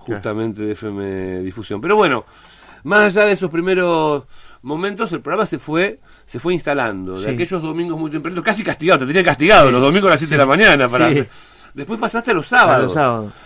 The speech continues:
Speaker 2: Y ahora hasta ya hace mucho tiempo estás tres horas los sábados.
Speaker 1: Claro, yo tenía, eh, dos horas, eh, con el del Sentir Cuyano y, y bueno, y tenía la audiencia que me pedía, este, abrir el fuego, ¿no?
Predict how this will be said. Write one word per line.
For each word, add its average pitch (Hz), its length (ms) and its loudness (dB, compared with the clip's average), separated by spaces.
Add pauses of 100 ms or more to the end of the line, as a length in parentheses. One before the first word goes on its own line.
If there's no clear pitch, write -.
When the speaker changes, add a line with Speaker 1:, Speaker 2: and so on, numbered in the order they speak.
Speaker 2:
Y 120 80 -8
ahora 202 200 0
hasta 190 220 -8
ya 196 200 -4
hace 202 180 -6
mucho 180 220 -6
tiempo 208 160 -8
estás 190 180 -8
tres 180 260 -6
horas 202 200 -4
los 156 100 -6
sábados. 98 520 -4
Speaker 1:
Claro, 123 360 -4
yo 175 280 -8
tenía, 165 680 -6
eh, 127 380 -10
dos 151 200 -8
horas, 185 440 -6 (640)
eh, 117 640 -8
con 127 200 -6
el 131 120 -8
del 135 160 -2
Sentir 147 320 -6
Cuyano 160 540 -2
y, 127 300 -8 (100)
y 180 120 -4
bueno, 185 300 0
y 127 220 -8
tenía 180 460 -2
la 175 120 0
audiencia 196 400 0
que 165 100 -4
me 147 120 -2
pedía, 143 560 0 (480)
este, 131 400 -2
abrir 147 300 2
el 147 120 0
fuego, 131 440 2
¿no? 131 320 -4